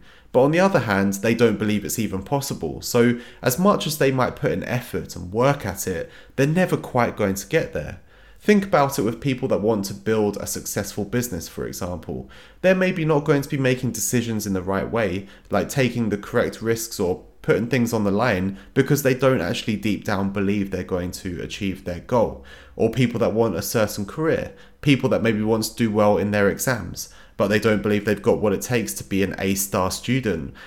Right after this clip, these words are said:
then they're not going to actually put in the effort to get there, because deep down they've got this thing holding them back.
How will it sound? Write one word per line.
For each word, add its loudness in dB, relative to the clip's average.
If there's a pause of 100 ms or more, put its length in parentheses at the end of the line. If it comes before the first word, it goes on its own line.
(140)
then 4
they're 4
not 2
going 0
to 0
actually -4 (240)
put 2
in 2
the 2
effort 0
to -6
get 0
there, -2
because -6
deep -2
down 0
they've 0
got -2
this -6
thing -2
holding -4
them -10
back. -2